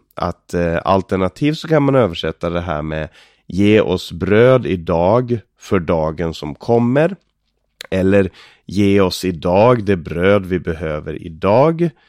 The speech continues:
Ehm, och anledningen att det är en osäkerhet här, det är att det grekiska ordet för daglig,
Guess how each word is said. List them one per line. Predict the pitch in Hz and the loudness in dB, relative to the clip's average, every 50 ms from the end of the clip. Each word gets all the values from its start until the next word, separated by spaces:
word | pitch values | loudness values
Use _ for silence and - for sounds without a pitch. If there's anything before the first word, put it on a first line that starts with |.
| _ _ _ _ _ _ - - | _ _ _ _ _ _ -4 0
Ehm, | 82 90 87 87 87 87 87 87 - - - _ | 2 2 4 2 2 0 0 -2 -4 -6 -10 _
och | - - 110 - - | 0 0 2 4 4
anledningen | 135 139 123 117 113 123 139 156 180 202 202 180 135 110 95 92 95 | 4 4 4 4 4 6 6 6 6 4 4 2 2 2 2 0 0
att | 95 - - 98 - | -2 -4 -4 -6 -4
det | - 98 | -2 -2
är | 90 87 | -2 -2
en | 90 92 90 | -2 -4 -4
osäkerhet | 90 107 101 92 - - 85 85 - - 90 92 - 156 156 147 131 - - | -4 -6 -6 -6 -6 -6 -8 -8 -6 -8 -10 -6 -4 0 0 0 0 -2 -6
här, | - 82 78 78 | -8 -8 -8 -8
det | 80 80 113 | -6 -2 -2
är | 117 104 90 87 | 0 0 0 0
att | 87 85 - - 92 | -2 -4 -6 -10 -12
det | 85 85 95 90 | -6 -6 -6 -6
grekiska | 85 87 95 104 131 151 147 - - 165 - - 156 | -4 -4 0 0 0 0 0 0 -2 -2 0 0 2
ordet | 131 110 98 90 87 82 78 85 82 - | 2 2 2 0 -2 -4 -4 -6 -8 -8
för | - - 90 | -8 -10 -10
daglig, | 85 82 90 - 135 139 123 110 101 107 147 180 185 127 - - 87 107 | -10 -8 -2 0 2 2 2 2 0 0 -2 0 0 0 -2 -4 -6 -6